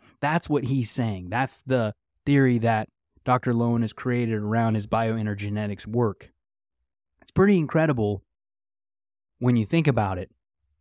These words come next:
that all of us have a lot of this tension and these things in our bodies that we may be carrying around. We just recognize it as tension. It's never,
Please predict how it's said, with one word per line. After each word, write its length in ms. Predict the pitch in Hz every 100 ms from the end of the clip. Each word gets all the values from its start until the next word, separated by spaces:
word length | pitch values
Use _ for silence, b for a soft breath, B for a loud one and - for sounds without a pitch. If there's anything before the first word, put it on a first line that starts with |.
| _ _ -
that 220 | 117 120
all 240 | - 156 185
of 80 | 135
us 160 | 123
have 200 | 127 117
a 60 | 113
lot 260 | 110 110
of 60 | 110
this 160 | 107 -
tension 480 | 135 131 131 117
and 240 | 113 107 104
these 200 | 107 -
things 260 | 131 120
in 80 | 117
our 100 | 110
bodies 380 | 104 117 113 107
that 80 | 113
we 120 | 117
may 160 | 113 113
be 120 | 110
carrying 340 | - 117 113
around. 380 | 107 107 120 131
We 80 | 131
just 180 | 175 143
recognize 560 | 139 143 135 123 120
it 100 | 113
as 120 | 104 -
tension. 400 | 139 135 110 104
It's 220 | 107 -
never, 540 | 135 147 156 147 131